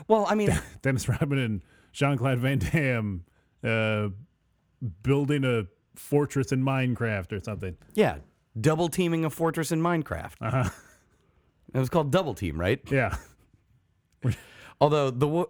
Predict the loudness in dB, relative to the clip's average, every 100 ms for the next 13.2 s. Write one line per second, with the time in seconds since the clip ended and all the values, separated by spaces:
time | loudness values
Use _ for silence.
0 | -6 -12 -2 0 2 2 2 2 2 0
1 | 0 0 2 0 -2 0 0 0 0 0
2 | 2 2 -2 -2 0 0 2 -2 -2 -2
3 | 0 2 4 4 4 0 -2 0 -2 -2
4 | -4 -4 -6 -6 -6 -12 -20 -20 -6 0
5 | 0 2 0 0 0 0 0 0 -2 -2
6 | -2 -2 -4 -12 -16 -4 2 2 0 -6
7 | -16 _ _ 0 0 0 -10 -20 -20 -20
8 | -16 -2 2 2 2 2 2 2 0 2
9 | 2 0 0 0 0 0 0 0 0 0
10 | 0 0 -2 -4 0 0 0 0 0 2
11 | 2 0 -2 0 0 2 0 0 0 -2
12 | -2 0 0 2 2 4 4 0 0 0
13 | 0 0